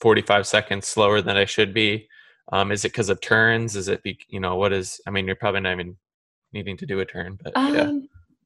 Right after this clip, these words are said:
Speaker 2: so <laughs> staying consistent, it really comes down to training. You know, we specifically will do different sets, um, during practice, and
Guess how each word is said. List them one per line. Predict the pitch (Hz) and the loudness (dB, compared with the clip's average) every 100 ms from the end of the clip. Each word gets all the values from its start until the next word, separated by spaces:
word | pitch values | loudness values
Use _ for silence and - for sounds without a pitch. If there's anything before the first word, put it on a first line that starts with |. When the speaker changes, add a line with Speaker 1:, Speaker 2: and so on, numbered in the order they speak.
| _ _ | _ _
Speaker 2:
so | _ - - 285 277 269 - - | _ -18 4 6 8 6 2 -6
<laughs> | 254 - 262 | -6 -2 -4
staying | - - - 269 311 | -4 -14 2 4 4
consistent, | 359 294 - 208 - 202 170 - _ - | 2 0 0 -6 -2 -2 -2 -8 _ -2
it | 226 196 - - | -2 -2 -10 2
really | 240 262 | 4 4
comes | 277 254 226 | 0 -2 0
down | 208 202 208 | 2 2 0
to | 240 | -6
training. | - 185 185 185 190 202 _ _ | -4 0 2 0 -2 -8 _ _
You | 208 | 2
know, | 196 | 2
we | 190 208 208 | 2 0 -4
specifically | - 214 208 208 214 - 208 196 | -4 -6 -2 -4 -4 0 0 2
will | 190 190 185 | 0 -2 -4
do | 202 190 185 185 185 - _ _ _ | -4 0 0 -2 -4 -10 _ _ _
different | 226 214 196 190 | -4 -2 -2 -4
sets, | - 202 185 - - - | -4 0 2 0 -6 -4
um, | 202 196 190 | 0 0 -2
during | 190 190 190 | -2 -2 -2
practice, | - 190 185 196 196 196 - - | 0 0 0 -2 -2 -4 -16 -4
and | 196 180 185 | -2 -2 -4